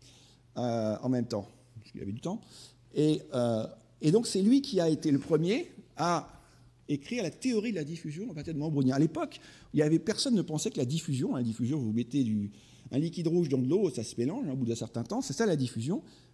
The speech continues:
mais personne n'avait pensé que c'était du mouvement brownien. C'est Einstein qui a trouvé ça. Et ce qui est extraordinaire, on fait une petite parenthèse là,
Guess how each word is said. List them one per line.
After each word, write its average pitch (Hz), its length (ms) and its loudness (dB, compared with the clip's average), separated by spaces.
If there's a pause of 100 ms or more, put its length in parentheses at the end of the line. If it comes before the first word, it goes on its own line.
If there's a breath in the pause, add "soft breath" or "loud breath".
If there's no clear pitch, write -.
mais 123 80 0
personne - 320 0
n'avait 165 140 6
pensé 139 280 0
que - 60 -6
c'était 135 180 -2
du 151 80 0
mouvement 135 180 2
brownien. 113 300 0
C'est - 140 -6
Einstein 180 360 2
qui - 100 -2
a - 20 0
trouvé 92 240 -4
ça. - 160 -12 (500 loud breath)
Et 131 80 0
ce - 60 0
qui 220 100 0
est 190 140 -2
extraordinaire, 185 840 -2
on 123 100 -10
fait - 100 -14
une 127 80 -6
petite 147 180 -8
parenthèse 147 480 -2
là, 123 160 -4